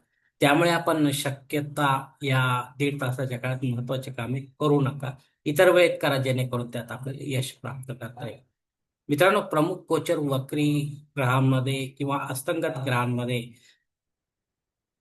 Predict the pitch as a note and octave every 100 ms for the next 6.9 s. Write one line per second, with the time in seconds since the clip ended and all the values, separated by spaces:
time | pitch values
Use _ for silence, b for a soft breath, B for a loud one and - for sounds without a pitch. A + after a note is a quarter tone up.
0 | - C#3+ D3+ F3 F#3+ G3 - - D3 D3
1 | D#3+ D#3 D3 - E3+ D#3 D#3 C#3 C3 -
2 | - C3 D3 D3 D3 D3 C3+ C3+ B2+ C3+
3 | C#3+ C#3 C#3+ B2+ - B2+ - D#3 D3+ D3+
4 | D3+ - - B2+ - A#2+ A#2 A2 B2 B2+
5 | _ _ _ _ _ - F#3+ - C#3+ C#3
6 | C3+ D#3 D#3+ D#3+ D#3 C#3 B2+ C3+